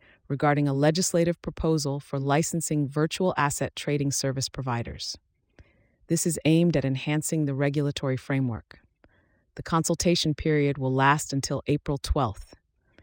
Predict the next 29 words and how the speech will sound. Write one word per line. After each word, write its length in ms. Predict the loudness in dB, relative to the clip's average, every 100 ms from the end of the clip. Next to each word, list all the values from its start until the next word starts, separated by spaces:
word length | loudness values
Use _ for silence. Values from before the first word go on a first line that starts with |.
| _ _ _
In 120 | -4
collaboration 720 | 0 6 6 8 6 6 4 0
with 140 | 0
the 80 | -4
Hong 260 | 0 0
Kong 260 | 0 0 2
Monetary 520 | 2 2 0 -2 -2
Authority, 640 | -2 0 2 2 0 -6 -10 _ _ _ _ -10
the 60 |
Treasury 420 | -2 4 4 4
Department 480 | 2 2 2 2 -2 4
also 340 | 4 4 2 0
commenced 540 | 0 0 0 -2 -6
a 60 | -4
public 360 | -2 0 0
consultation 880 | 0 -4 -2 -2 0 0 0 -2 -4 -10 _ _
concerning 580 | -6 -2 0 0 2 2
the 80 | 0
regulation 640 | 0 0 2 2 0 -2
of 80 | -2
stablecoin 720 | -2 2 4 2 -2 -4 -2 -2
issuers, 580 | -4 -4 -6 -8 -12 -14 _ _ _
which 180 | -8 -6
concluded 580 | -4 -4 2 4 4 0
at 140 | -6 -2
the 120 | 0
end 160 | 0
of 80 | 0
February. 680 | -2 -2 -2 -4 -6 -10 -18